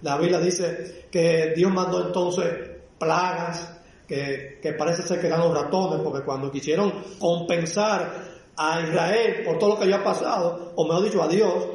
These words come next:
hicieron unas figuritas de ratones. Parece que, eh, Dios había mandado plagas de ratones. Pero también tumores, tumores que le salían a la gente. Y morían.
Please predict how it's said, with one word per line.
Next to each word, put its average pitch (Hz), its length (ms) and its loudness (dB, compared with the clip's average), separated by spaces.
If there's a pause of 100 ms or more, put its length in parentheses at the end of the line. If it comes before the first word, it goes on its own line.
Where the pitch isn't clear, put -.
(360)
hicieron 175 320 2
unas 196 180 2
figuritas 185 560 4
de 156 100 0
ratones. 139 560 -4 (360)
Parece 156 300 -4
que, 175 540 0 (160)
eh, 131 500 -4 (680)
Dios 160 280 2
había 160 180 0
mandado 151 680 0
plagas 170 320 2
de 131 100 -4
ratones. 170 560 -4 (640)
Pero 151 160 -2
también 175 380 2
tumores, 208 640 4
tumores 185 400 4
que 190 80 0
le 185 60 0
salían 190 280 2
a - 20 0
la 185 120 0
gente. - 580 -6 (560)
Y 196 80 2
morían. 175 840 2